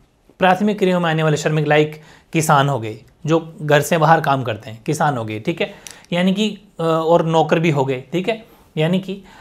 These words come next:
प्राथमिक कार्यकलाप करने वाले लोग, उनका कार्य क्षेत्र घर से बाहर होने के कारण, घर से बाहर, भाई घर के अंदर रह के काम नहीं कर सकते, घर के बाहर करना पड़ता है, खेत कहीं दूर होता है, घर से तो बाहर निकलना पड़ता है ना, इस कारण से लाल कॉलर श्रमिक कहलाते हैं। People engaged in primary activities are called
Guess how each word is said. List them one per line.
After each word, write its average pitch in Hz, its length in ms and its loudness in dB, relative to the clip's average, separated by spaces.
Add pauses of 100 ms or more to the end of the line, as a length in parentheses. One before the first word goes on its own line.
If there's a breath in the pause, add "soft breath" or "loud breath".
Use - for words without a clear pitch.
(300 loud breath)
प्राथमिक 190 420 2
कार्यकलाप 196 380 4
करने 190 160 0
वाले 190 120 0
लोग, 190 180 2
उनका 180 320 0
कार्य 202 460 4
क्षेत्र 226 300 -2
घर 170 220 4
से 208 180 0
बाहर 170 360 2
होने 165 280 -2
के 160 60 -2
कारण, 123 360 0 (180)
घर 160 120 6
से 175 160 -2
बाहर, 202 220 6
भाई 175 420 -6
घर 147 160 2
के 175 120 0
अंदर 190 140 4
रह 196 120 0
के 202 120 0
काम 214 180 2
नहीं 220 120 -4
कर 220 60 0
सकते, 190 280 -6
घर 151 100 0
के 165 120 -6
बाहर 190 140 2
करना 196 200 0
पड़ता 185 220 -2
है, 190 60 0
खेत 170 260 -2
कहीं 185 160 -2
दूर 180 160 2
होता 170 180 0
है, 175 120 -2 (420 loud breath)
घर 156 140 6
से 156 120 2
तो 208 60 4
बाहर 202 160 6
निकलना 196 240 2
पड़ता 156 240 0
है 170 60 -6
ना, 240 200 -10 (320 loud breath)
इस 190 140 2
कारण 175 220 2
से 160 100 -2
लाल 151 300 2
कॉलर 147 200 -4
श्रमिक 127 320 -10
कहलाते 117 300 -6
हैं। 220 140 -10 (320 loud breath)
People 165 200 -2
engaged 180 400 2
in 185 140 -2
primary 151 300 -2
activities 156 500 -2
are 156 220 2 (120)
called 220 180 4